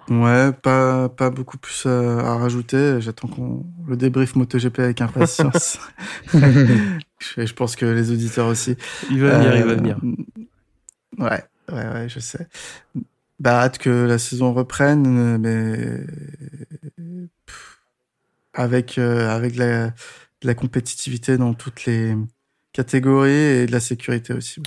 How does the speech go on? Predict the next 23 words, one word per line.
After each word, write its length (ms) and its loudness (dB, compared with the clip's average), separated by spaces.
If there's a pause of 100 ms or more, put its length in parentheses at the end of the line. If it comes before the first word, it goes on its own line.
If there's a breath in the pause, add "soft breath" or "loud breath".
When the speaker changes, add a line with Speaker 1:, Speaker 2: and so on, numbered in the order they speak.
Speaker 1:
surtout. 300 -14
Speaker 2:
Ouais, 160 0 (320)
c'est 160 -6
surtout 320 -6
ce 80 -10
point-là 280 -2
qui 140 -4
était, 260 -2
euh, 520 -4
qui 80 -2
a, 260 -4 (280)
à 120 -2
mon 240 0
avis, 340 -2
euh, 360 -2 (440)
pêché, 600 -2
euh, 600 -8 (1300 loud breath)
euh, 320 -6
cette, 400 -6
euh, 840 -4
cette 300 -8
année, 300 -4
euh, 200 -8